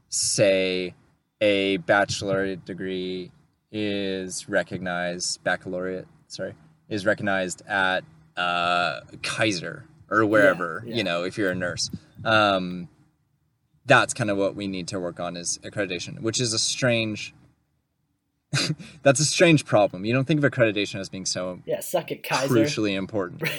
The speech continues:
Speaker 2: <laughs>
Speaker 1: Yeah. <laughs> So, yeah. And then also, I think I would just add to the education bit was, is just, like, language, the way that we,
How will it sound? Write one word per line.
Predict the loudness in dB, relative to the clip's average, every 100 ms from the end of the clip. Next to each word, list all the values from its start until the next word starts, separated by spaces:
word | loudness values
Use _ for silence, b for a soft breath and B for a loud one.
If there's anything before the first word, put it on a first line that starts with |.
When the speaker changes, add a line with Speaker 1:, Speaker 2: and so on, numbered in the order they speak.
| -6 4
Speaker 2:
<laughs> | 6
Speaker 1:
Yeah. | 6 6 4
<laughs> | 2 -4 -2 -2 4 4 4 -2 B B B
So, | -2 8 10 12 10
yeah. | 10 10 10 10
And | 8
then | 10
also, | 8 12 12 12
I | 8
think | 8 6
I | 8
would | 8
just | 6 2
add | 4 4
to | 2 0
the | 0
education | 0 -2 -10
bit | -4 -6 -4
was, | -6 -6
is | -4 -4 -2
just, | -4 -2 0
like, | -2
language, | -2 -4 -4 -10 -10 -10
the | -4
way | -4
that | -2 -4 -4
we, | -6 -6 -6 -8